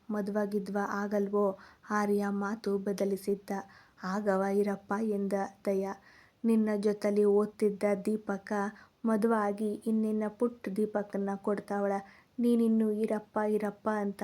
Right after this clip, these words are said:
ಮುದುಕಪ್ಪ ಆಗು. ಹೆಂಗಿದ್ರು ಬಾವ ಆಗಿದ್ದೆ, ಸುಮ್ನ ನಮ್ ದೀಪಕ್ಕನ ಲಗ್ನ ಆಗಿದ್ರ ಆಯ್ತಿತ್ತಪ್ಪ" ಎಂದು ಮುಸಿ ಮುಸಿ ನಕ್ಕಿದ್ದ ಆರ್ಯ. ಅಯ್ಯೋ ಶಿವ,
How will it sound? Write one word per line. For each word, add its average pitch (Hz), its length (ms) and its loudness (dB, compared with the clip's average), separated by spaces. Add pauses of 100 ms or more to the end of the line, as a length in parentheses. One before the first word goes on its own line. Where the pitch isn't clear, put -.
ಮುದುಕಪ್ಪ 202 600 -2 (140)
ಆಗು. 196 300 -4 (380)
ಹೆಂಗಿದ್ರು 202 640 0
ಬಾವ 208 420 0
ಆಗಿದ್ದೆ, 202 540 -2 (420)
ಸುಮ್ನ 233 460 2
ನಮ್ 220 320 0
ದೀಪಕ್ಕನ 214 680 -2
ಲಗ್ನ 202 420 0
ಆಗಿದ್ರ 202 420 -2 (100)
ಆಯ್ತಿತ್ತಪ್ಪ" 202 640 -2 (640)
ಎಂದು 214 300 2 (120)
ಮುಸಿ 220 340 -2
ಮುಸಿ 214 320 0
ನಕ್ಕಿದ್ದ 202 540 -2 (260)
ಆರ್ಯ. 196 380 -2 (540)
ಅಯ್ಯೋ 208 280 4
ಶಿವ, 196 300 -2